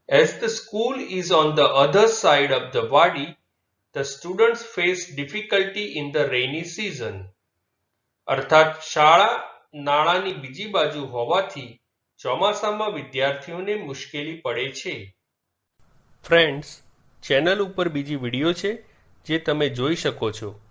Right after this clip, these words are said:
અને ચેનલને લાઈક, શેર, સબસ્ક્રાઇબ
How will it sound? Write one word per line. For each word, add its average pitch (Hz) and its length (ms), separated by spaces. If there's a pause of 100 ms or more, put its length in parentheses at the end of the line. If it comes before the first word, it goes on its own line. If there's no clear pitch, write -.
(300)
અને 135 240
ચેનલને 135 640
લાઈક, 117 360 (680)
શેર, 147 440 (720)
સબસ્ક્રાઇબ 147 640